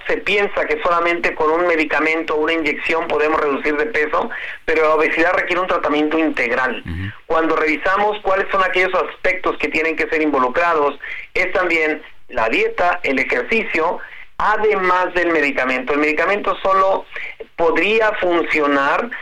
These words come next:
Speaker 1: pero no sería sostenible a largo plazo. Imagínate que te tengas que estar inyectando un
Speaker 2: Ujú.
Speaker 1: medicamento, tomando un medicamento toda tu vida.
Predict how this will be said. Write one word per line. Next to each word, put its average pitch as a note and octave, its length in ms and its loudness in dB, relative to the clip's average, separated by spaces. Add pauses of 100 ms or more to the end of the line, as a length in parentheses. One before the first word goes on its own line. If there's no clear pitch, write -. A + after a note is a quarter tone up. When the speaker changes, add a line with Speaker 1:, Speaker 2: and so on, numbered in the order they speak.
(160)
Speaker 1:
pero E3 200 2
no F3+ 220 2
sería F3 320 0
sostenible E3+ 760 0
a - 20 2
largo C#3 340 0
plazo. D3 320 0
Imagínate D#3+ 440 0
que E3 100 0
te D#3 180 0
tengas E3 440 0
que E3 80 0
estar D#3+ 360 0 (320)
inyectando E3+ 760 0
un E3+ 100 2
Speaker 2:
Ujú. E3+ 100 2
Speaker 1:
medicamento, E3 720 0
tomando E3 440 0
un E3+ 60 0
medicamento D#3+ 640 0
toda F3 280 -2
tu F3 120 -2
vida. E3 420 0